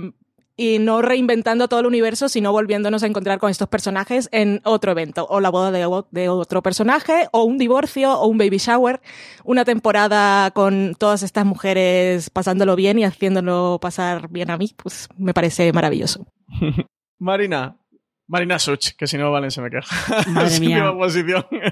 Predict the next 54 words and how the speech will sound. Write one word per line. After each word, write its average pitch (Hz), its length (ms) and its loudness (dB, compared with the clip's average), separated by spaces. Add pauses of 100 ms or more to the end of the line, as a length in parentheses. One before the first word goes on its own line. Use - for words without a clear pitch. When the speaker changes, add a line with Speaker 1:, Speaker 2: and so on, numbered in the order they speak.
(140)
Speaker 2:
<laughs> - 420 -8
Speaker 3:
Madre 165 240 -2
mía, 170 200 -2
parece 151 340 -4
que 165 280 -2
vaya 160 180 -2
a - 40 -2
venir 160 140 0
una 170 80 -2
inspección 160 360 -6
de 165 60 -2
Hacienda 151 400 -2
o 139 60 -2
algo 147 140 -2
por 143 120 2
el 139 60 2
estilo. 160 320 2
Speaker 1:
<laughs> 202 140 0
¡Socorro! 226 600 2 (800)
Speaker 3:
Pues 185 180 -4
mira, 208 240 -2
mi 180 100 -2
séptima 208 340 -4
posición, 226 600 -2
esta 220 240 -4
es, - 180 -10
es - 340 -8
una 214 220 -2
comedia, 226 520 -2
pero 156 880 -4
esto 190 160 -6
es 214 100 -6
un 214 80 -2
remake, 175 540 -2 (400)
porque 160 160 -4
seguro 170 200 0
que 196 60 0
os 202 60 -4
acordáis 180 640 0
de 156 400 0
todo 180 220 2
el, 165 460 -2
el 160 200 -4
jaleo 165 500 0
que 160 80 -4
se 165 100 -4
montó 160 380 0
en 151 140 -2
Twitter, 156 400 -2
jaleo 160 360 -6
absurdo, 151 460 0
como 143 160 -2
de 139 60 -6
costumbre, 147 480 -4